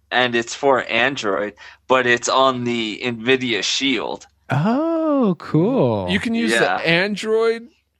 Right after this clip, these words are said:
Speaker 3: uh,
Speaker 1: Yeah.
Speaker 3: emulator on there?
Speaker 1: Yeah, so I used S N E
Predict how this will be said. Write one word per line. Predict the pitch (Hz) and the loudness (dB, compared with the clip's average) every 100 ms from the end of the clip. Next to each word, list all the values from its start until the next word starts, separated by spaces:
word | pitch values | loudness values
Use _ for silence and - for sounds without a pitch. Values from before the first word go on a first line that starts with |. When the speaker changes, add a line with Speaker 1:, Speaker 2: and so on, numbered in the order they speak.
| _ - | _ -4
Speaker 3:
uh, | - | 0
Speaker 1:
Yeah. | - 123 | 2 2
Speaker 3:
emulator | 160 175 202 226 240 247 | 0 0 2 4 4 4
on | 254 | 0
there? | 269 285 294 - - | 0 -2 -4 -10 -6
Speaker 1:
Yeah, | 139 143 131 113 | 0 2 4 2
so | - 135 | 2 2
I | 143 | 4
used | 190 214 175 127 - | 2 0 -2 -4 -8
S | - 147 190 - | -2 0 -2 -2
N | 156 156 | -2 0
E | 151 147 143 139 117 | -2 -2 -4 -6 -10